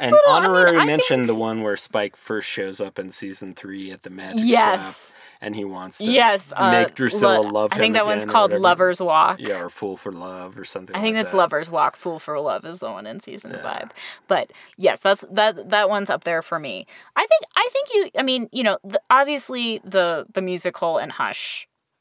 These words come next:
Speaker 1: are up
Speaker 2: Untouchable,
Speaker 1: there, are,
Speaker 2: yeah.
Speaker 1: are untouchable. Um, and speaking of Hush, let's talk about season four, because season four,
Speaker 2: Let's
Speaker 1: I
Speaker 2: talk
Speaker 1: think,
Speaker 2: about season four.
Speaker 1: I think season four is in many ways, like, uh,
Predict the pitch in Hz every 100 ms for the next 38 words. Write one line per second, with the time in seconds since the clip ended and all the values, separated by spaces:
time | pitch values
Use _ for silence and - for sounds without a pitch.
0 | _ 165 139 139 98 71 _ _ _ _
1 | _ _ _ _ _ 180 95 85 - -
2 | - - - 113 143 - 160 156 160 -
3 | 180 170 170 - - 110 117 - - _
4 | 180 160 160 160 - 185 180 - 466 392
5 | 262 - 359 208 - 277 - 359 302 294
6 | - 208 160 - 165 - - 180 214 -
7 | 339 392 370 269 294 269 226 - 185 190
8 | 226 202 120 101 - 98 90 - 95 85
9 | 220 - 320 359 - 381 359 302 294 285
10 | - 220 214 - 202 185 175 185 180 175
11 | 170 - 165 170 - - - _ _ _
12 | _ -